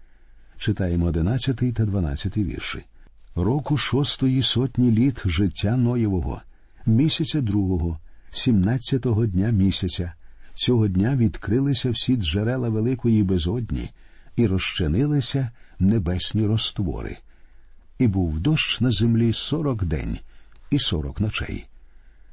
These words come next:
Тепер читаємо шістнадцятий та сімнадцятий вірші. «А те, що ввійшло: самець і самиця з кожного тіла ввійшли, як звелів йому Бог, і замкнув Господь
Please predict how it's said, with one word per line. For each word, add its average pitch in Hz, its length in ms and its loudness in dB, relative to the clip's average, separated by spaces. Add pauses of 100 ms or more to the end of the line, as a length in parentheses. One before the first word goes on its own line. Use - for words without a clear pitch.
(280)
Тепер 170 300 0
читаємо 135 500 0
шістнадцятий 120 800 0 (280)
та 131 120 0
сімнадцятий 98 640 0
вірші. - 420 -6 (1000)
«А 117 100 0
те, 170 180 0
що - 220 0
ввійшло: 98 580 -2 (400)
самець 110 520 0
і 135 60 2
самиця 107 480 0
з - 100 0
кожного 98 460 0
тіла 110 300 0
ввійшли, 104 680 0 (280)
як 104 280 0
звелів 90 440 0
йому 131 260 -2
Бог, - 360 -8 (580)
і 123 80 4
замкнув 120 640 2
Господь 104 540 -2